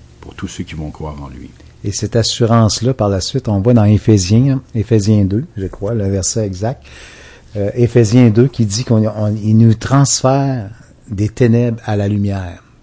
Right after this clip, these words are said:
Speaker 2: Alors, nous étions des, nous étions morts dans nos péchés, et il nous transfère dans le royaume de son Fils bien-aimé. Et ça, c'est quelque chose, là,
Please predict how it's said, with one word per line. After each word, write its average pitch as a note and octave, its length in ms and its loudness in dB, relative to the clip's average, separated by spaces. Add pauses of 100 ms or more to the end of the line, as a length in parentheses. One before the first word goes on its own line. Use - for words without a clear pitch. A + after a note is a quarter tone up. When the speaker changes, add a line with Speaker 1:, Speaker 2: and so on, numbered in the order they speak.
(340)
Speaker 2:
Alors, G2+ 180 -4
nous G2+ 200 -2
étions A2 300 -2
des, G#2 240 -4
nous G2+ 200 -2
étions G#2 340 -4
morts A#2 520 -2 (260)
dans G#2 140 -4
nos A2 100 2
péchés, G#2+ 460 -4 (760)
et F#2+ 200 -2
il G2+ 100 2
nous A2 80 2 (100)
transfère C3 460 2
dans A#2+ 100 4
le G#2+ 80 4
royaume A2+ 380 4
de A2 60 4
son G#2 180 0
Fils G#2+ 240 0
bien-aimé. F#2+ 420 -4 (480)
Et G2+ 120 -6
ça, - 160 -4
c'est G2 140 -8
quelque E2+ 200 -10
chose, G#2+ 320 -8
là, F#2+ 140 -6